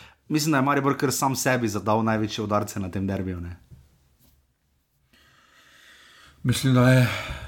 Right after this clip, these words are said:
Speaker 2: to bila ena izmed tudi najslabše odvodenih tekem Krznara, malo me spominjal na Karanoviča, eh,
Speaker 1: Imel je tak
Speaker 2: s temi
Speaker 1: izdržek v
Speaker 2: menjavami.
Speaker 1: Murski Soboti ni tako
Speaker 2: Dobro,
Speaker 1: slabo vodil,
Speaker 2: ena
Speaker 1: koliko se
Speaker 2: tekma
Speaker 1: igralci
Speaker 2: je.
Speaker 1: bi slabi, pa
Speaker 2: Ja.
Speaker 1: tista z Domžalami, tri nula doma,
Speaker 2: Ja,
Speaker 1: ne.
Speaker 2: ampak dobro, ampak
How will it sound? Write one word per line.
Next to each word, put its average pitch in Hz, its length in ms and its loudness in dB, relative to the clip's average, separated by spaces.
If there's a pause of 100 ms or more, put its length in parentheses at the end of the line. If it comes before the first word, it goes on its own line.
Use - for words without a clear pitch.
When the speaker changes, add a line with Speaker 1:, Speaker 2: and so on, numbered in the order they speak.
(920)
Speaker 2:
to 123 160 0
bila 120 320 2
ena 120 200 2
izmed 113 280 -2
tudi 117 480 0
najslabše 120 600 -2
odvodenih 113 440 0
tekem 110 600 -2
Krznara, 104 580 0
malo 113 360 -2
me 107 120 -2
spominjal 117 420 0
na 101 140 -4
Karanoviča, 113 680 0 (840)
eh, - 140 -10
Speaker 1:
Imel 143 220 0
je 180 80 2
tak 175 140 -2
Speaker 2:
s - 40 -10
temi 175 60 -2 (160)
Speaker 1:
izdržek 117 160 0
v - 20 -
Speaker 2:
menjavami. 113 460 -2 (460)
Speaker 1:
Murski 190 300 0
Soboti 202 320 0
ni 196 100 0
tako 190 120 0
Speaker 2:
Dobro, 180 120 2
Speaker 1:
slabo 190 140 0
vodil, 180 160 2
Speaker 2:
ena 190 120 0
Speaker 1:
koliko 202 140 0
se 180 60 0
Speaker 2:
tekma 170 140 2
Speaker 1:
igralci 160 280 0
Speaker 2:
je. 170 40 2
Speaker 1:
bi 170 60 -2
slabi, 180 240 0
pa 175 180 -2
Speaker 2:
Ja. 196 60 0
Speaker 1:
tista 185 220 0
z 139 60 -2
Domžalami, 143 480 0
tri 120 180 0
nula 117 220 2
doma, 98 140 -4
Speaker 2:
Ja, 165 140 2
Speaker 1:
ne. 139 60 -2
Speaker 2:
ampak 123 220 -4 (340)
dobro, 139 440 0
ampak 110 240 -6